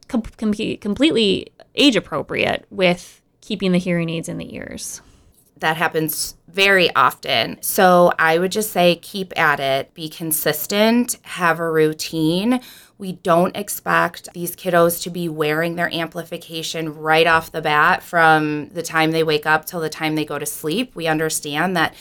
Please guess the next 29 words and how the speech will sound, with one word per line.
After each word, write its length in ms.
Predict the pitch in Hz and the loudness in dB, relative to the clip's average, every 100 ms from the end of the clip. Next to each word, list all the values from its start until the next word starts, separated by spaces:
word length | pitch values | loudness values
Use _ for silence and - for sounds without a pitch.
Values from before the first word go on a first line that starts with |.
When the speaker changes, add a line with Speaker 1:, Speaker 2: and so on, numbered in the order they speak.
| - _ | -20 _
Speaker 2:
when 220 | 180 175 | 0 2
we 340 | 170 170 160 151 | 2 2 0 0
newly 460 | 170 170 165 170 160 | -2 -4 -4 -6 -6
dispense 840 | 160 - - 151 170 185 - - - | -10 -8 -4 -2 -2 -2 -6 -8 -8
equipment 640 | 175 - 165 175 196 240 | -8 -4 -6 -2 0 0
that 400 | 175 160 156 - - | 0 2 0 -2 -4
it's 240 | 165 - | -6 -4
gonna 220 | 175 160 | -2 -2
take 300 | 156 175 151 | -2 -6 -8
time 500 | - - 147 143 185 | -8 -4 -2 -2 -4
for 180 | 190 160 | -6 -8
these, 280 | 160 156 - _ _ 185 | -6 -6 -8 _ _ -14
these 260 | 165 151 | -10 -8
kiddos 420 | - 180 160 151 - | -6 0 2 2 -2
to 80 | 151 | -4
get 220 | 143 - | -4 -4
used 360 | 170 165 - - | -8 -8 -8 -4
to 140 | 202 | 2
it, 280 | 233 277 277 | 2 2 -2
but 160 | 175 190 | -6 0
really 300 | 185 185 175 | 2 2 0
consistency, 1200 | - 175 175 175 170 - 170 180 - 170 160 - | -6 -4 -2 -2 -4 -6 -6 -6 -8 -4 -4 -6
having 500 | - - 180 180 180 | -8 0 0 2 0
a 40 | 170 | 0
routine, 800 | 170 165 - 170 160 156 156 156 | -2 -4 -8 -6 0 2 0 -2
taking 460 | - 247 254 262 226 | -6 -6 -4 -2 0
the 100 | 175 | 2
recommendations 1040 | 170 170 165 156 151 151 165 151 151 151 | 0 0 -2 -2 -2 -4 -2 -2 -2 -4
of 360 | 160 156 147 | 0 0 0